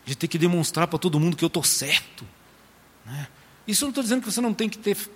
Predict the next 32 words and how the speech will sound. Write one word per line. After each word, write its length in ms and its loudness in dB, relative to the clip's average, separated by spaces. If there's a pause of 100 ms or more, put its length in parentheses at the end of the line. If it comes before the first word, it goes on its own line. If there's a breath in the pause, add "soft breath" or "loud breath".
crenças, 480 2
que 60 -10
você 180 -2
não 120 -2
tem 160 0
que 80 -2
acreditar 480 0
em 80 -2
coisas. 300 -4
Acredite 600 0
nas 160 0
coisas 180 2
que 100 -10
você 120 -6
acredita. 480 -12 (880 soft breath)
Apenas 420 0
perceba 840 -2
que 100 -6
a 40 0
gente 220 -2
vi-, 180 -4
vive 360 -6
numa 320 0
realidade 600 0 (100)
tão 160 8
complexa 800 0 (500 loud breath)
que 120 2
ninguém 480 6
domina 480 4
toda 400 8
a 40 4
verdade 600 0